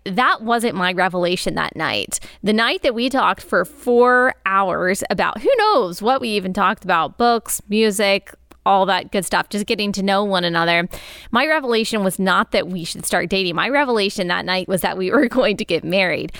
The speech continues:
I didn't tell him that, but I did, um, text my friend that, who, or I left her a voicemail, I can't remember, who I'm sure thought that I was crazy at the time.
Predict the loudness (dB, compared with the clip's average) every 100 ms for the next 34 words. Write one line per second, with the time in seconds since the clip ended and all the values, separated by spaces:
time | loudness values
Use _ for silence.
0 | -6 -6 -4 -2 0 -2 0 -2 -2 -4
1 | -2 0 0 2 2 2 0 -2 -12 -16
2 | -2 0 0 -4 -6 -4 -2 -2 0 0
3 | 0 0 -2 -6 -6 0 2 2 4 4
4 | 4 0 -2 -2 2 0 0 0 0 0
5 | -2 0 0 0 0 2 2 0 0 2
6 | 2 2 -2 0 -2 -2 -6 -2 0 2
7 | 0 -2 -6 -4 -2 0 -2